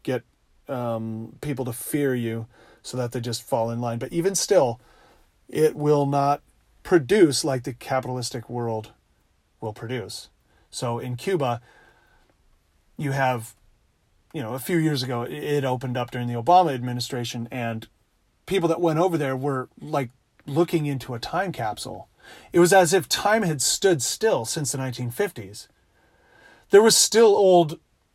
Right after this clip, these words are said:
you know, Hudsons and, uh, old Chevrolets driving around fifties style that looked like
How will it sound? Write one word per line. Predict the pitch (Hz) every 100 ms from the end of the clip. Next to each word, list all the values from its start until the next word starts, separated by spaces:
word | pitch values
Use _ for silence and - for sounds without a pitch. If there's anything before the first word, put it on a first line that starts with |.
| _ _ -
you |
know, | 165 127
Hudsons | - - 175 147 165 147 120 - -
and, | 147 127 120 117 - _ -
uh, | 127 120 123 - -
old | 151 143
Chevrolets | 120 - 170 151 143 147 147 143 131 110
driving | 143 135 131
around | 135 131 120
fifties | - 156 - 135 120
style | - 135 127 120
that | 127
looked | 135 127
like | 120 113 -